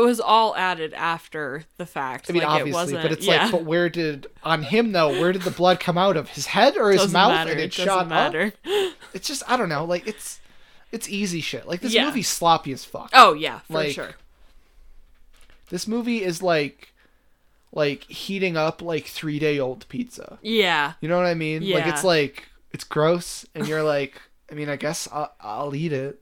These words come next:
Speaker 1: Yeah.
Speaker 2: Whatever.
Speaker 1: But it's like, it's not good.
Speaker 2: No. But I wanna go to my two favorite
Speaker 1: Yes.
Speaker 2: funniest moments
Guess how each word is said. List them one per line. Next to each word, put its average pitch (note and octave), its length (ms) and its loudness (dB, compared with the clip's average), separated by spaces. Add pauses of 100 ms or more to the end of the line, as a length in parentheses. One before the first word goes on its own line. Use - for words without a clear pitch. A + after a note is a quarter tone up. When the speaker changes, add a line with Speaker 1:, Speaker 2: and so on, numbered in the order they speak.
Speaker 1:
Yeah. G3+ 240 2
Speaker 2:
Whatever. C3+ 400 -6 (520)
Speaker 1:
But F#3 140 -4
it's E3 240 -10
like, F3 180 -6
it's E3+ 180 -10
not F3 220 -4
good. C#3+ 480 -10
Speaker 2:
No. C#3+ 200 -10 (680)
But E3 140 2
I D#3+ 80 0
wanna F3 180 0
go F3+ 100 2
to F3+ 60 2
my E3+ 140 0
two E3+ 280 -6
favorite D#3+ 520 0 (120)
Speaker 1:
Yes. F3 420 -8 (120)
Speaker 2:
funniest E3+ 420 -2
moments C3+ 480 -10